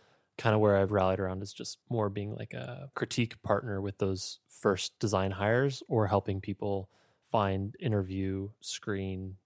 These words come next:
their first design hire. So anyways, I don't know. Maybe I'll, I'll get some more evolution here in the future, but I'm not sure exactly how much I'll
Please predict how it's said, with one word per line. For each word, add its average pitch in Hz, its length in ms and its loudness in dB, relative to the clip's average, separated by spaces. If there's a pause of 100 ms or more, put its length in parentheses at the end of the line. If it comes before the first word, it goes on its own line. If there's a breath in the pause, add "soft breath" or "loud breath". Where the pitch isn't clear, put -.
their 104 160 -2
first 92 300 -8
design 92 320 -2
hire. 95 300 -8 (640 soft breath)
So - 120 6
anyways, 120 220 8
I 131 200 8
don't 123 100 10
know. 107 200 10
Maybe 117 300 8
I'll, 113 160 10
I'll 120 120 4
get 113 120 0
some 117 140 0
more 107 100 6
evolution 101 600 0
here 107 340 2
in 107 140 -2
the 98 80 0
future, 101 600 -2
but 104 340 4
I'm 113 120 2
not 113 180 4
sure - 600 4
exactly 107 540 2
how 110 100 4
much 110 200 2
I'll 98 300 6